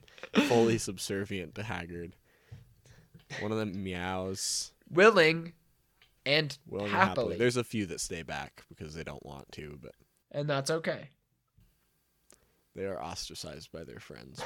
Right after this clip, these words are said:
Speaker 1: but that's a cat social structure thing we're not even gonna get into, okay?
Speaker 2: And we have no control
Speaker 1: Yeah,
Speaker 2: over,
Speaker 1: we don't have
Speaker 2: so.
Speaker 1: What do you think, we're controlling these cats?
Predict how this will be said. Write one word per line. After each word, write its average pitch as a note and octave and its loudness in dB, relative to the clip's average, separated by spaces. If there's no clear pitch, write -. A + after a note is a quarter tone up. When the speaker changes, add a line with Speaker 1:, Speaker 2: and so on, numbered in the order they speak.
Speaker 1:
but F2+ -10
that's - -8
a D#2 -12
cat - -8
social - -8
structure - -12
thing D#2+ -14
we're E2 -8
not C#2 -8
even D2 -8
gonna A1+ -14
get A#1 -10
into, G1+ -14
okay? - -12
Speaker 2:
And D3+ 0
we F3+ 6
have F3 6
no D#3 6
control D#3+ -2
Speaker 1:
Yeah, - 0
Speaker 2:
over, G#2 -6
Speaker 1:
we F#2+ -6
don't G2+ -6
have G2+ -2
Speaker 2:
so. F2 -8
Speaker 1:
What - -18
do F#2+ -6
you F2 -6
think, F2 -10
we're F2 -6
controlling F#2 -8
these F#2 -6
cats? - -8